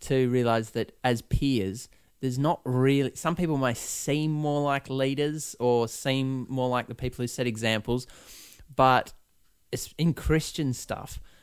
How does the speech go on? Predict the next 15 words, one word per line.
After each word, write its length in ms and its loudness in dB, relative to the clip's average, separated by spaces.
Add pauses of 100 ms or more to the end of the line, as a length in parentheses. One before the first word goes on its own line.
the 100 -2
people 380 2
who 420 2
actually 440 -4
follow 400 0
God 460 2
the 60 0
best 460 -4
rather 320 0
than 120 -4
just 140 -12
being 180 -4
the 40 -4
most 220 -6
charismatic 840 -6